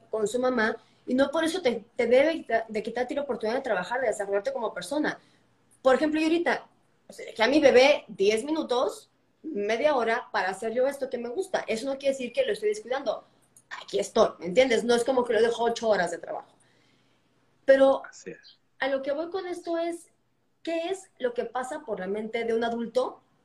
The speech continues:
Speaker 1: que dice, "Puedo estar con un menor de edad"? Puedo trastornar la mente de un menor de edad. Y pasa porque puede que, o sea, te lo permiten.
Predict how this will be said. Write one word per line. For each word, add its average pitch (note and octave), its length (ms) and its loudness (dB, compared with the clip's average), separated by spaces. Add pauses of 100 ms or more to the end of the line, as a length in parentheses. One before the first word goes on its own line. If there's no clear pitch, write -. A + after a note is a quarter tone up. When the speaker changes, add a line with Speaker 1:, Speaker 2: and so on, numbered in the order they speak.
(920)
Speaker 1:
que G#3+ 80 0
dice, B3+ 300 -2 (360)
"Puedo E4+ 480 4
estar C#4+ 460 -2 (460)
con B3 200 2
un C4 140 -2
menor A#3 300 -2
de G3+ 80 0
edad"? D#3+ 180 -8 (640)
Puedo D#4 300 4
trastornar A#3 680 -4
la C#4 140 -6
mente C#4 520 -4
de G#3 140 -4
un A3+ 180 2
menor A3 300 -2
de G3 100 -2
edad. E3+ 220 -6 (1200)
Y A3+ 140 -4
pasa C#4 360 4
porque G#3 500 2 (560)
puede G4 320 2
que, - 160 -2 (120)
o A3+ 60 -8
sea, - 260 -12
te B3+ 120 2
lo A#3+ 140 2
permiten. B3 680 0